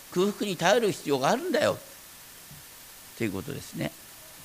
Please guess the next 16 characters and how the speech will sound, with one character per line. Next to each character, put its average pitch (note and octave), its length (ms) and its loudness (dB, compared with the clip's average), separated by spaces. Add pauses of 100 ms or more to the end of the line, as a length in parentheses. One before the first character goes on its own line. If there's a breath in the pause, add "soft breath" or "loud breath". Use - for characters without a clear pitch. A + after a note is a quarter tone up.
(1300)
こ A#3+ 140 10
れ D4 60 10
に C4 60 -2
対 C#4+ 200 8
し - 20 -6
て D#3+ 400 8
イ C#3 80 6
エ E3 80 8
ス - 60 -2
様 C3 180 6
は G#2 80 4
答 C3 320 2
え - 20 4
ら A#2 120 8
れ F2+ 80 2
た。 - 80 -12